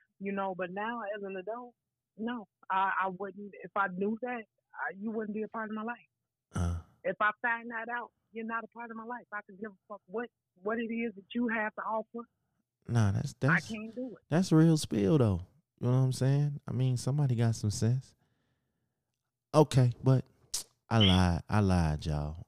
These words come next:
Speaker 2: I, I said I was only doing two Smash philosophies. I'ma get back to that, but I got another Smash philosophy for the night. Hey, look,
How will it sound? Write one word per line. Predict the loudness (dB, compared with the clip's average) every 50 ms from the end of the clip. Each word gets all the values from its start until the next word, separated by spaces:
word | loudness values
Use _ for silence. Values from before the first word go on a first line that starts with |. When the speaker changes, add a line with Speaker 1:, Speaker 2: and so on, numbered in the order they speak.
| _ _ _
Speaker 2:
I, | -2 -2 -2 -2
I | -2 -4 -4
said | -4 -2 0 0 2
I | 2 2
was | 2 2 2
only | 2 2 2 0
doing | 0 2 2 2 2 0 -2 -6 -12 _ _ _ _ _ _ _ _ _ _ _
two | 2 4 4 4
Smash | 4 2 2 4 4 4 4 2 0
philosophies. | 2 2 4 4 2 2 -2 -4 -8 -8 -8 -4 -2
I'ma | 0 0 2
get | 0 0 0 2
back | 2 2 0 0
to | 0 0 2
that, | 2 2 0 -2 -6 -12 -16 -16 -18 0 4
but | 4 4 4 2 _
I | -2 0
got | 2 4 4 4
another | 2 4 4 6 6 6 6 4 2 -2
Smash | -10 -8 -2 2 4 4 4 4 2
philosophy | 2 0 2 2 2 2 0 0 -2 -2
for | 0 2 4 4
the | 4
night. | 4 4 2 2 2 0 -4 -8 -10 _ _ _ _ _ _ _ _ _ _
Hey, | 6 6 8
look, | 10 10 8 8 6